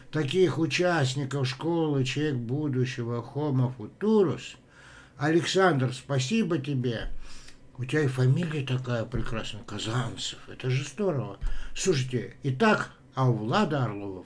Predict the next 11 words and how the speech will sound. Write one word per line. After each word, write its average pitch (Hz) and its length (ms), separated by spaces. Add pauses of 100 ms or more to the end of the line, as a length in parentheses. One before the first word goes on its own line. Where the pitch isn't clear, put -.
фамилия 90 500 (640)
Орлов. 131 960 (420)
<laughs> 226 580 (320)
Друзья, 220 720
обнимаем 170 600
Влада. 185 680 (680)
Желаем 196 520
ему 196 320
и 185 240
его 175 260
семье, 135 640